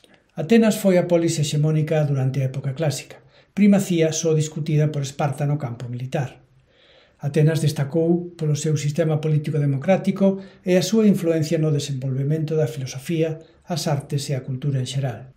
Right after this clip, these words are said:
A democracia ateniense foi un fito decisivo na historia do mundo antigo e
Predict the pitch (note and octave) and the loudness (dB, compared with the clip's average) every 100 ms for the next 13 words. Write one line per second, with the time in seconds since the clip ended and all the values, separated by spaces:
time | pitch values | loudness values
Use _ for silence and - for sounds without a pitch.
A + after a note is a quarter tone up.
0 | _ - D3+ C#3+ - D#3 D3+ C3+ C#3+ E3 | _ -2 0 2 2 -2 -2 -4 -2 0
1 | F3+ - E3+ E3+ F3 D#3+ D3+ D#3+ D3+ D3 | 0 0 -4 -2 -2 0 0 -2 -2 -2
2 | C3+ C#3+ F3+ D#3 C3+ B2+ - E3 C#3 C3 | -2 -6 -2 0 0 -4 -2 0 0 0
3 | F3 D#3+ B2 A#2+ F3 C#3+ D3 - - - | 2 2 2 -2 0 2 0 -2 -14 -20
4 | - - G3+ G#3 | -20 -10 2 4